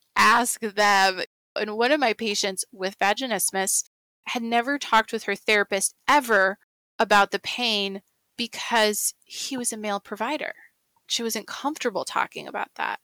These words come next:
So now that we had that conversation, it was like, "Okay, it's not enough to just tell you to go to therapy and talk about your pain,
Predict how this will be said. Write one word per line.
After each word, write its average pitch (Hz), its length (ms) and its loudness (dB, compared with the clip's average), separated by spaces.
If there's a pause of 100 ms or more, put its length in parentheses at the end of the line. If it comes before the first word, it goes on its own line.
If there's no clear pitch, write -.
(360)
So 214 200 -2
now 220 300 0
that 311 160 4
we 214 100 0
had 190 260 -2
that 330 320 4
conversation, 185 1200 -4
it 208 120 -2
was 202 240 0
like, 180 380 0 (300)
"Okay, 208 400 0
it's - 200 -6
not 262 260 -2
enough 226 280 0
to 202 120 -8
just 180 280 -4
tell 214 300 -2
you 202 160 -8
to 180 80 -4
go 185 160 -10
to - 100 -16 (160)
therapy 208 640 -2 (360)
and 190 100 -10
talk 196 240 0
about 170 280 -2
your - 100 -8
pain, - 480 -12